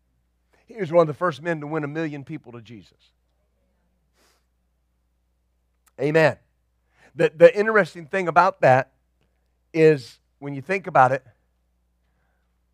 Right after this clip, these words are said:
when you, you look back on, on Dwight Moody, Dwight Moody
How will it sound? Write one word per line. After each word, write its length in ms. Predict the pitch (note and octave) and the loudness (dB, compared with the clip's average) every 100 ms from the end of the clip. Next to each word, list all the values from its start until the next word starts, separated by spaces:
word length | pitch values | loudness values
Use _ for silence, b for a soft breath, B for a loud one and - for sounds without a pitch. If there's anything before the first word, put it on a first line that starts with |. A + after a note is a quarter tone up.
| _ _ _ _ _ _ _ _ _ _ _ _ _ _ | _ _ _ _ _ _ _ _ _ _ _ _ _ _
when 160 | C3 C3+ | -16 -14
you, 140 | C#3 C#3+ | -16 -12
you 160 | C#3 | -10
look 200 | D3 F#3 | -8 -2
back 240 | F#3 F3+ E3+ | 2 2 2
on, 280 | D#3+ D3 _ | -6 -6 _
on 320 | D3+ C#3 C3+ _ _ A2+ | -6 -6 -8 _ _ _
Dwight 300 | C3+ E3 D#3 | 0 2 2
Moody, 400 | D3+ D#3+ C3 B2 _ _ _ _ _ _ _ _ _ _ _ _ _ _ _ _ _ _ _ _ | -4 -6 -6 -12 _ _ _ _ _ _ _ _ _ _ _ _ _ _ _ _ _ _ _ _
Dwight 380 | E3 D#3 G#3 A#3 | -4 4 6 4
Moody 480 | E3 G#3 F3 D3+ F3 | -2 -4 -2 -6 -8